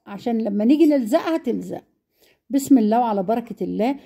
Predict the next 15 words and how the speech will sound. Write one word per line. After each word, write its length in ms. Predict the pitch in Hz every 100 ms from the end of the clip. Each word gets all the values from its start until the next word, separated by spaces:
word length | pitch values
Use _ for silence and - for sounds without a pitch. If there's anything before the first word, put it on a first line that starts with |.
| _ _
هبدأ 280 | 285 208 214
بقى 220 | 269 269
بالفراده 500 | 233 226 202 247 262
بتاعتي، 420 | 247 247 233 233
اساعد 360 | 190 262 247 208
نفسي 320 | 247 - 226
كده 260 | 247 233
وايه، 240 | 202 214 247
واحده 400 | 220 233 190 202
واحده 420 | 240 233 233 311 - - _ _ -
افردها 680 | 220 233 269 240 262 302 320
بشكل 580 | 202 - 277 277 226
نوعًا 400 | 220 339 359 320
ما 480 | 311 302 330 349 349
مستطيل. 680 | 247 240 240 233 - -